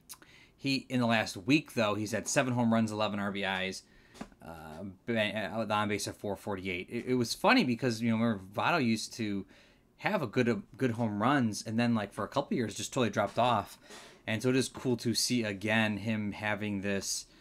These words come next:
uh, little bit of a home run tear. I mean, he's only got twenty-one in the season, only, but a third of them came in this past week. So it is a really weird card for Votto, but he does get the nine on base here. Um, seventeen home run,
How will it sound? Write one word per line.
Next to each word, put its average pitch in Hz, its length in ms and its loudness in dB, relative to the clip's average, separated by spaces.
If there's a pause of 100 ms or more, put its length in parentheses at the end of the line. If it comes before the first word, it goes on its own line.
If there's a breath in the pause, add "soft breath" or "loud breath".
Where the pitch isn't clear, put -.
(300 loud breath)
uh, 98 260 -2
little 101 260 -2
bit 101 120 -4
of 98 80 -4
a 98 60 -2
home 101 280 -4
run 98 200 0
tear. 95 440 -2
I - 60 -10
mean, 107 100 -4
he's 107 100 0
only 123 120 6
got 110 160 2
twenty-one 113 320 2
in 107 60 0
the 104 80 -4
season, 117 480 -2
only, 92 400 -8
but 101 60 -6
a 90 40 -6
third 135 240 4
of 123 80 8
them 107 160 2
came 110 160 0
in 104 80 0
this 98 140 -4
past 95 340 -4
week. 101 260 -4 (600 loud breath)
So 127 140 4
it 131 60 8
is 170 120 6
a 147 60 6
really 131 360 4
weird 113 460 4
card 110 340 0
for 120 100 -6
Votto, 117 380 0
but 104 80 -4
he 101 80 0
does 110 160 0
get 120 120 -10
the 117 80 -4
nine 104 240 -2
on 104 160 -2
base 101 320 -4
here. 123 280 2 (460 loud breath)
Um, 95 540 -2
seventeen 110 380 0
home 98 200 -2
run, 127 220 0